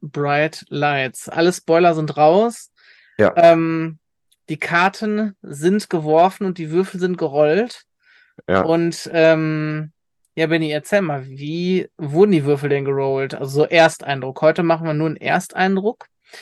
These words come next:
Speaker 1: und in der nächsten Woche machen wir dann für euch, äh, wirklich ein Set-Review. Weil
Speaker 2: Ja.
Speaker 1: das sind ja doch schon ziemlich, ziemlich viele Karten. Die müssen wir uns auch erstmal durchlesen und auch mal erstmal so ein bisschen gucken,
Speaker 2: Sacken
Speaker 1: was zu was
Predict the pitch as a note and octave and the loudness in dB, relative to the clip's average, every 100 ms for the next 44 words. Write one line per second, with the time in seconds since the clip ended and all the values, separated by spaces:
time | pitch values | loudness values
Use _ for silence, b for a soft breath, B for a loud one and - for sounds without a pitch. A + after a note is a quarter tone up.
0 | B B D#3 D3+ D3 C#3+ D3+ F#3+ - F3 | B B -6 -4 -4 -2 0 0 -2 -2
1 | F3 E3+ E3 D#3+ E3 D#3 D3+ D3 D3 - | -2 -2 0 0 2 0 0 -2 -4 -8
2 | D#3 A2 D3 D3 C#3+ - C3+ C#3 C3+ C3 | -6 -4 -2 -4 -6 -8 -6 -2 -2 -4
3 | C#3 C#3 - C3 - C#3 - C#3 C#3 B2+ | -6 -8 -8 -8 -2 -4 -2 0 0 0
4 | B2+ C3 _ _ _ _ _ - B B | -4 -8 _ _ _ _ _ -20 B B
5 | C#3+ D3+ D#3+ F#3 E3 F#3 - F3 - G#3+ | 2 4 6 4 6 2 2 0 0 0
6 | G#3 F#3+ - F#3 D#3+ - D#3+ D#3 E3+ E3 | 2 0 0 -2 -2 -4 -6 -2 0 0
7 | - C#3 D3+ C#3 C#3+ D#3 D3 C3+ D#3+ E3 | -2 -10 -10 -8 -8 -6 -6 -2 0 0
8 | D#3+ D3 D3+ D#3+ D3 D3 D3 D3 D3+ D3 | -2 -2 -2 -2 -4 -4 -4 -6 -8 -8
9 | C#3+ C#3+ C#3+ C#3 - C3+ C3 B2+ B2+ C3+ | -8 -6 -4 -6 -8 -8 -8 -8 -6 -4
10 | C3+ C3 b b b b b - - F#2+ | -2 -4 b b b b b 0 2 6
11 | - - F#2+ F#2 | 6 6 4 2